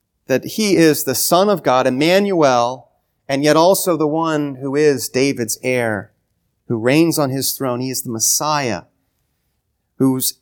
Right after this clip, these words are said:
anointed, the anointed one who has this great task of dealing with our sins.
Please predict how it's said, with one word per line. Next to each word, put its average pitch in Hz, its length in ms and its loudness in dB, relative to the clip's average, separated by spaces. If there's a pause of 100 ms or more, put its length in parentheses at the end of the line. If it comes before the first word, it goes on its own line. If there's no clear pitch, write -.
(120)
anointed, 139 760 2
the 139 220 -2
anointed 147 600 2
one 135 280 -2
who 127 160 -4
has 156 380 0
this 147 180 -4
great 175 440 0
task 135 500 -4
of 110 160 -10
dealing 160 440 0
with 127 300 0
our 117 180 -6
sins. 123 720 -4